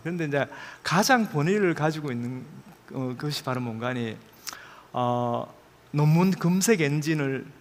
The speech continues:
운영하는 데입니다. 그 바로 웹 오브 사이언스라는 데가 있습니다. 그래서 논문 검색 엔진인데 거기서 이제 발표를, 매년 발표를 합니다. 그래서 사이테이션, 노벨 로리에이트 비슷하게 사이테이션 로리에이트라고 그렇게 쓴,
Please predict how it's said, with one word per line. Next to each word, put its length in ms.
운영하는 380
데입니다. 220
그 80
바로 220
웹 160
오브 120
사이언스라는 560
데가 120
있습니다. 460
그래서 240
논문 280
검색 300
엔진인데 680
거기서 380
이제 500
발표를, 440
매년 300
발표를 380
합니다. 440
그래서 460
사이테이션, 760
노벨 380
로리에이트 360
비슷하게 420
사이테이션 580
로리에이트라고 500
그렇게 340
쓴, 220